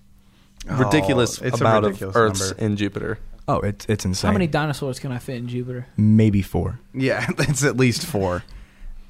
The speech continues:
Speaker 1: But not necessarily being as mythological as dinosaurs, you know.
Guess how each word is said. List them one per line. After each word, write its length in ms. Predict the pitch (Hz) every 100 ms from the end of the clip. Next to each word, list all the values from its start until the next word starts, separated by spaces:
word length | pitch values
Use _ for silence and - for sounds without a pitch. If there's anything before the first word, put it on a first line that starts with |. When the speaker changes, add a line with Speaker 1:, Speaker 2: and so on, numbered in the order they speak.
| - - 143
Speaker 1:
But 420 | 139 131 117 - - _ _ - _ - _ _ _ _ _ - - _ _
not 280 | 185 190 185
necessarily 500 | 151 151 - 135 123
being 380 | 113 113 107 104 - -
as 240 | 104 104
mythological 840 | 110 104 101 92 92 - 90 82 - - _ _ _ _ _ _ _ _ -
as 200 | 107 95
dinosaurs, 720 | 98 95 95 90 90 87 - -
you 100 | 95
know. 160 | 82